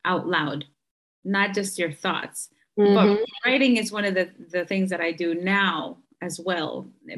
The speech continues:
Speaker 1: because like you, I have had those moments where I just can't anymore.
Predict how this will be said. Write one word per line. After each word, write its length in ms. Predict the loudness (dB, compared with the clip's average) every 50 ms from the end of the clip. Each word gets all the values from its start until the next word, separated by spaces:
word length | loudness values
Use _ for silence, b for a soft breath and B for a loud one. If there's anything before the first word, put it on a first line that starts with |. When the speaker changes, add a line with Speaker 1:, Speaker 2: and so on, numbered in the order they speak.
| -8 -6
Speaker 1:
because 580 | -6 -6 -4 -2 -2 -2 -2 -2 -4 -10 -10 -8
like 280 | -6 -6 -6 -6 -8 -6
you, 400 | -2 0 0 0 0 -2 -6 b b b b b b b b _ _
I 260 | -4 -2 0 0 0 0
have 420 | -2 -2 -2 0 0 0 -2 -4
had 260 | -6 -6 -6 -4 -4
those 260 | -4 -4 -4 -4 -4
moments 520 | -4 -4 -4 -2 -4 -4 -2 -4 -4 -6 -6
where 440 | -6 -4 -2 -2 -2 -2 -4 -6 -6 -4
I 140 | -2 -2 -4
just 320 | -4 -8 -10 -10 -12 -16
can't 360 | -18 -12 -6 -4 -4 -4 -4
anymore. 560 | -4 -4 -2 -2 -4 -4 -6 -8 -10 -12 -16